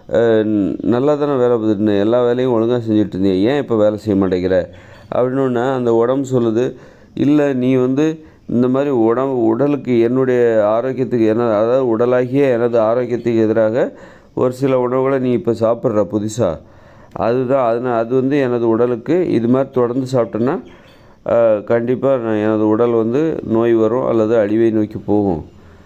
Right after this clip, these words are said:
அப்படி எனது உடலுக்கு எதிரான ஒரு உணவை சாப்பிடுகிற உனக்கு நான் எனக்கு, நான் எதற்காக,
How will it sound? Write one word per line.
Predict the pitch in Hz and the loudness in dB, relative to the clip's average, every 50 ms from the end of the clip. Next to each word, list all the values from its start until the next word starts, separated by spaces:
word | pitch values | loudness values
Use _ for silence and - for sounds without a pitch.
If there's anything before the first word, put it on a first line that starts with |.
| - - - | -20 -14 -8
அப்படி | - 82 110 95 127 139 139 139 135 123 | -6 -6 -4 -4 -4 -2 -2 0 0 2
எனது | 113 110 110 113 110 110 | 2 0 0 0 0 0
உடலுக்கு | 110 110 117 127 135 131 120 - 127 | 2 2 2 0 -2 -2 -2 -2 0
எதிரான | 117 117 113 120 120 131 131 | 0 2 2 0 0 0 0
ஒரு | 127 120 113 110 | -2 0 0 0
உணவை | 110 113 120 123 123 120 | 0 2 2 0 0 -2
சாப்பிடுகிற | - 123 110 104 107 107 110 104 101 101 | -2 -2 -2 -2 0 0 0 0 2 0
உனக்கு | 98 98 98 101 95 - - 95 104 123 151 - - - - - - - | 0 0 0 -2 -2 -2 -2 0 0 0 -2 -4 -10 -20 -20 -18 -10 -4
நான் | - 101 110 117 123 135 139 | -2 0 0 0 0 -2 -2
எனக்கு, | 135 131 135 131 131 135 120 113 113 104 98 | -2 0 0 0 -2 -4 -4 -4 -2 -2 0
நான் | 107 113 117 127 139 135 | 0 0 0 -2 -2 0
எதற்காக, | 127 120 123 120 120 - 127 127 131 139 151 156 | 0 0 -2 -2 -2 -2 0 0 0 0 -2 -4